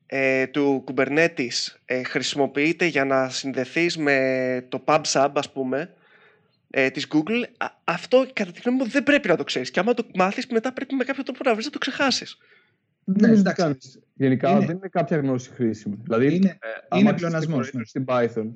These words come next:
Speaker 3: θα ξέρεις decorators σε όλες τις γλώσσες. Δηλαδή, αυτό που βλέπω εγώ πλέον στον εαυτό μου μετά από πέντε χρόνια προγραμματισμού,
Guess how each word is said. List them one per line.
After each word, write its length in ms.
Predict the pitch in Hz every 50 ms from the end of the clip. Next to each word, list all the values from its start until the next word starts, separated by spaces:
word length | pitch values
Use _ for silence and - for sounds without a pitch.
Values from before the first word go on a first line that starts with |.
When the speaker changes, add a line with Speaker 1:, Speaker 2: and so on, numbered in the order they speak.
| - _ _ _ _ _ _ _ _
Speaker 3:
θα 100 | - 127
ξέρεις 200 | - 175 165 185
decorators 360 | 156 160 156 170 170 175 160
σε 100 | - 185
όλες 160 | 175 170 160
τις 40 | 139
γλώσσες. 200 | 131 117 113 113
Δηλαδή, 320 | - 120 117 131 143 143 -
αυτό 180 | - - -
που 60 | 160
βλέπω 180 | 151 165 160 170
εγώ 140 | 156 160 156
πλέον 220 | 151 170 170 170
στον 140 | 165 - 156
εαυτό 240 | 139 131 135 - 156
μου 60 | 156
μετά 140 | 147 143 156
από 80 | 156
πέντε 180 | 143 160 156 156
χρόνια 200 | 151 - 165 151
προγραμματισμού, 560 | 160 147 131 117 110 - 117 117 123 151 -